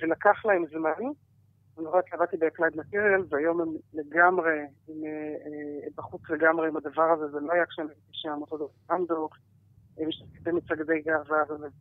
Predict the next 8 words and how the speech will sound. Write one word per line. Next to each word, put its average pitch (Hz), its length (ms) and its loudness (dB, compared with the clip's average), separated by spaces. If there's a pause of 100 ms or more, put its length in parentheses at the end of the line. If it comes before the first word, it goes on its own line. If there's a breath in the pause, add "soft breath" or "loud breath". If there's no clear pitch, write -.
(680)
הרבה 160 280 -10
פעמים 202 300 -8
מי 208 100 -2
שעומד 175 340 0 (100)
בראש, 160 340 -2 (300)
ש-, 160 60 -8 (260)
ש-, 151 340 -8 (580)
אה, 147 600 -4